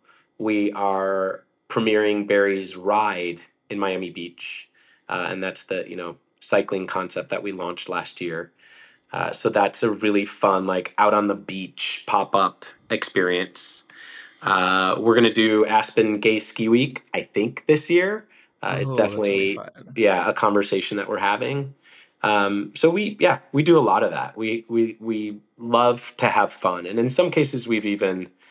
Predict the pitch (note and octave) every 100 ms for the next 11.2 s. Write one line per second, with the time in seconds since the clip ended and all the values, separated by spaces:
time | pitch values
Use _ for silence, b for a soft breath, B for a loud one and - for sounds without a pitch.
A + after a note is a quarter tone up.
0 | b b b b _ - F#2 F2+ F2+ A#2
1 | A#2 A2+ A2+ G#2 G2+ G#2+ G2 F#2+ - A2
2 | G#2 - - G2+ F#2+ - - - A#2 A2+
3 | F3 G3+ - _ - A#2 - B2 A2 G#2+
4 | G#2+ G#2 G#2 G2+ G2+ G2+ G2 G2 F#2 -
5 | - G2 F2+ - - F2 - D3 D3+ D3+
6 | - F3+ - F3+ - - B B B B
7 | - A#2+ C3 B2 G#2+ G#2 - G#2+ - G2
8 | - B2 A#2+ A2 G2+ - G2 G2 G2 G2+
9 | F#2+ F#2+ F#2 F2+ F2+ - _ _ _ _
10 | _ - F2+ F2 F2 - F#2+ F2+ F2 F2+
11 | F2